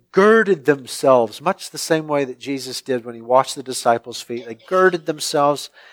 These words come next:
and they served to you a meal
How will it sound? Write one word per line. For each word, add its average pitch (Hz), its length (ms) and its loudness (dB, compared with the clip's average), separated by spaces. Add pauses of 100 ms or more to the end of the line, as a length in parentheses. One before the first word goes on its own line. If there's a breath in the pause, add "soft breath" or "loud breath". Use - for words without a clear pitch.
(200 soft breath)
and 117 220 -10
they 185 220 6
served 160 640 4 (140)
to 143 400 -8
you 127 640 0 (320 soft breath)
a 131 140 4
meal 123 760 4